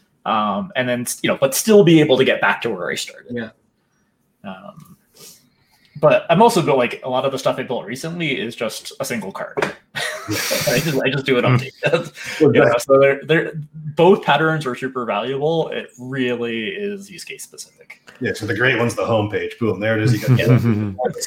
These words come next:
Speaker 3: side. There's your, there's your real estate on the screen. We'll see you again. Uh, <laughs>
Speaker 4: So, uh, um, Rio, is the, the card builder, is that your go-to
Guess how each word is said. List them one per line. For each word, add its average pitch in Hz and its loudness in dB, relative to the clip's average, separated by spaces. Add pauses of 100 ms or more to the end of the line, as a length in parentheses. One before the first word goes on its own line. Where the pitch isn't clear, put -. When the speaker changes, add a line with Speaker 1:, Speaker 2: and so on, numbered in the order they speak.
(140)
Speaker 3:
side. 113 4
There's 117 2
your, 120 0
there's 131 2
your 139 4
real 123 4
estate 117 0
on 120 2
the 120 0
screen. 110 -4 (360)
We'll 104 -6
see 113 -2
you 104 0
again. 95 -4 (400)
Uh, 117 2 (100)
<laughs> 175 2
Speaker 4:
So, 135 0
uh, 62 -4 (200)
um, 123 -2
Rio, 139 2
is 120 0
the, 117 2 (200)
the 117 -2
card 135 0
builder, 107 0
is 90 -8
that 98 -6
your 92 -6
go-to 92 -8